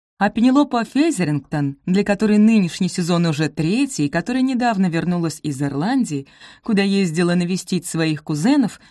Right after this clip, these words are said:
будет в костюме гнома. Мисс Пози Рейлинг, падчерица покойного графа Пенвуда, собирается надеть костюм русалки.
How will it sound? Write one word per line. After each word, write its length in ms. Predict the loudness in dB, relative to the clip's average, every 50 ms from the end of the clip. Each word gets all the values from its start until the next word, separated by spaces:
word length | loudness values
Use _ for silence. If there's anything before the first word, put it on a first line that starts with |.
| _ _ _ _ _ -4
будет 440 | 0 2 2 2 2 2 0 -2
в 60 | -2 -2
костюме 480 | -2 -2 -2 -2 -2 0 2 2 2
гнома. 640 | 4 4 4 4 4 2 0 -2 -4 -4 -6 -10 -14 _ _ _ _ _ _ _ _ _ _ _ _ _ _ _ _ _ _ _ _ _ _
Мисс 480 | 2 4 4 4 4 2 0 -4 -10 -16 _ _ _ _
Пози 500 | 0 0 2 2 0 0 0 0 -2 -2
Рейлинг, 760 | -2 -4 -4 -2 0 0 0 0 0 -2 -2 -6 -8 -12 -16 -20 _ _ _ _ _
падчерица 600 | -2 -2 -2 -2 -2 -4 -2 -2 -2 -4 -6 -6
покойного 480 | -6 -6 -4 -2 0 0 0 0 0 -2
графа 400 | -2 0 0 0 0 -2 -6 -6
Пенвуда, 640 | -2 0 0 2 2 2 2 0 0 -4 -8 -14 -18 _ _ _ _ _ _
собирается 540 | -4 -2 0 2 4 2 2 2 2 2 2
надеть 300 | 2 2 2 0 0 0
костюм 400 | 0 -2 -2 0 2 4 6 6
русалки. 760 | 6 4 2 0 0 0 0 0 -2 -6 -8 -10 -10 -10